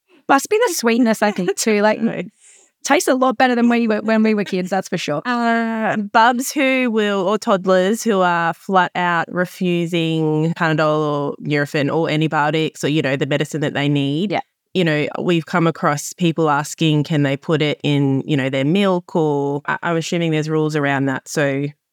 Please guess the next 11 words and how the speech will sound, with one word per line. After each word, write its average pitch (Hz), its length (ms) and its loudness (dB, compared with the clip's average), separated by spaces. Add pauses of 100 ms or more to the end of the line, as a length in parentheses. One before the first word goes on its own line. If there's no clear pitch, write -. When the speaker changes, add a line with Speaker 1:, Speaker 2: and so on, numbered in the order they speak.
(140)
Speaker 2:
can 170 200 -2
you 156 100 0
touch - 320 -4
on 147 120 0
that 139 140 -2
a 151 60 0
little 147 220 -2
bit? 214 220 -2
Speaker 3:
Yeah. 254 720 0 (500)
Yeah. 240 280 2 (120)
So 240 840 2